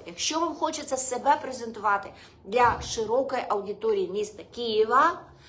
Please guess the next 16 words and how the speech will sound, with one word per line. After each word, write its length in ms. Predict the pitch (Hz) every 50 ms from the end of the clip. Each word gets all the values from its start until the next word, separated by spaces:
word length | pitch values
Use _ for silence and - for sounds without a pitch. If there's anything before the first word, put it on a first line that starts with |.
| - - - - -
і 680 | 247 247 247 247 247 247 247 247 247 247 247 240 240 220 220 - - - - -
свою 380 | - - 233 247 247 254 233
присутність, 1000 | - - 226 208 - - 277 294 311 311 - 277 285 285 277 - - - - - - _ -
да, 360 | 196 214 226 233 233 233 233 - - - - _ - _ _ -
виявити, 600 | 185 208 262 277 269 254 247 226 233 240 - 233 226
проявити 760 | - 233 233 226 226 226 214 202 220 226 226 202 - 202 202
і 320 | 202 196 190 202 226 202
заявити, 640 | 190 202 190 185 180 180 196 294 320 330 - 277 269
що 200 | - - - 247
ви 140 | 226 262 254
існуєте, 500 | 240 233 233 - 226 226 220 220 - - - - - -
то 80 | - 208
пишіть 340 | - 247 - 247 240 190
нам 180 | 208 208 202 196
в 40 | 190
Богуштайм, 680 | 190 185 185 190 - - - 233 247 262 262 247 247